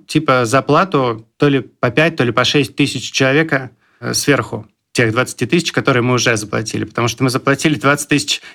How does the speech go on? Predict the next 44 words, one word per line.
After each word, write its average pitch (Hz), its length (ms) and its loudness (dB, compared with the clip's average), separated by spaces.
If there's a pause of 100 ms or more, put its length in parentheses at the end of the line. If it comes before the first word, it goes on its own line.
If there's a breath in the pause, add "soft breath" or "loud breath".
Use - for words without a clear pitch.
не 139 140 4
на 139 80 4
границе, 147 540 2
а 120 160 4
уже 135 140 2
в 147 80 -8
Тольятти. 131 680 0
Ну, 123 100 2
то 127 120 0
есть 120 140 0
там 123 160 0
до 123 80 0
границы 139 440 2
ещё 120 180 -2
километров 120 380 0
пятьсот, 123 420 -2
мне 110 80 -2
кажется, 107 300 -4
осталось, 110 380 -2
если 120 180 -4
ничего 113 240 -2
не 110 80 -2
путаю. 113 360 -10 (420)
Как 143 200 2
бы 156 100 4
мы 180 180 4
были 156 180 2
не 151 100 2
в 156 80 -2
том 156 160 2
положении, 143 520 2
чтобы 117 520 -2
спорить, 185 500 0
потому 123 300 0
что 113 220 -2
это 113 600 -2
такая 120 300 0
была 113 380 0
какая-то 113 420 -2
бо-, 110 320 0
очень 156 300 2
большая 123 400 0
компания 120 480 0
таксистов. 131 720 -2